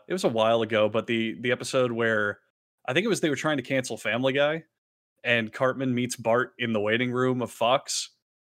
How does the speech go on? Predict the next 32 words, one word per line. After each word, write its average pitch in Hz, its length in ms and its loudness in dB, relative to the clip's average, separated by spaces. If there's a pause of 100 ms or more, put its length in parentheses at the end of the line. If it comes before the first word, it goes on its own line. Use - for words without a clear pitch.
(200)
and, 117 320 2
and, 117 180 0
and 123 260 0
he's 127 360 -2
like, 120 180 2
"What?" 143 280 0
He's 139 200 -2
like, 131 100 4
"I'm 156 100 2
a 120 60 2
bad 127 360 0
kid." 143 180 4
And 104 80 -2
he's 110 140 -6
like, 117 80 2
"Oh 123 80 4
yeah, 143 160 4
what 143 160 2
have 139 40 0
you 131 60 2
done?" 127 260 2
And 107 120 -4
Bart's 127 240 2
like, 120 200 0
"I 139 100 4
sawed 147 340 2
the 127 80 4
head 139 180 2
off 123 140 2
a 107 60 -2
statue 143 600 0
once." 107 580 -2